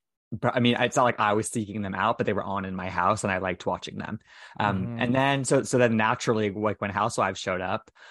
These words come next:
Speaker 1: um, I, I was never really into O C. So I, it, it was more New York and Atlanta and then Jersey that really got me,
Speaker 2: Mm-hmm.
Speaker 1: um,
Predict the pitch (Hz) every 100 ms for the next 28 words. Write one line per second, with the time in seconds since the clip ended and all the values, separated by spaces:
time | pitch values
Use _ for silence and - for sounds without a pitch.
0 | - - 104 95 95 95 - - 123 120
1 | - 131 156 147 131 123 147 139 117 113
2 | 110 104 107 120 120 123 - 139 139 151
3 | 156 - 127 107 120 - 120 - - -
4 | - 120 113 113 117 117 113 101 101 98
5 | 98 98 98 98 95 101 98 101 - 95
6 | 95 92 95 90 92 104 104 - 104 107
7 | 110 110 104 113 113 113 - - - 139
8 | 139 147 113 113 110 110